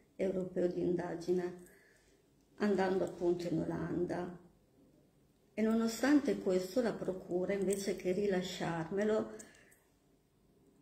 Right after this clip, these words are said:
manda la seconda domanda di archiviazione. E questo per me non è accettabile.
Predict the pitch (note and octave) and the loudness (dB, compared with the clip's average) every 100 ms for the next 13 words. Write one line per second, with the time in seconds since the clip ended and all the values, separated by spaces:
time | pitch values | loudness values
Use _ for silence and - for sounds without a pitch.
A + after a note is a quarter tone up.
0 | _ - A3 F3+ F#3+ G3 A3+ A#3 - - | _ -2 0 2 2 2 2 0 -4 -10
1 | - G#3 G#3 A3 - F#3+ F#3+ G#3+ G#3+ A3+ | -8 -6 -4 -4 -2 0 2 2 2 2
2 | F#3 E3+ F3 F#3 F#3 F3+ F3 E3+ - D#3 | 2 0 -2 -2 -2 -2 -4 -6 -8 -8
3 | D#3 D#3+ - - - - E3 - - - | -4 -6 -8 -12 -10 -6 -4 -4 -8 -16
4 | - - _ - - - - - A3+ - | -20 -20 _ -20 -20 -20 -20 -6 -6 -2
5 | G#3 G#3 C4 F#3+ F3+ F#3+ G#3+ C4+ - - | 0 4 4 4 2 2 2 0 -4 -10
6 | - _ _ - - G3+ G3 F#3+ F#3 G#3 | -20 _ _ -12 -2 2 2 2 0 -2
7 | G#3 - - G3 - - - - - F3+ | -6 -16 -16 -16 -14 -14 -14 -14 -12 -10
8 | F3 E3+ F#3 F#3 | -8 -8 -8 -10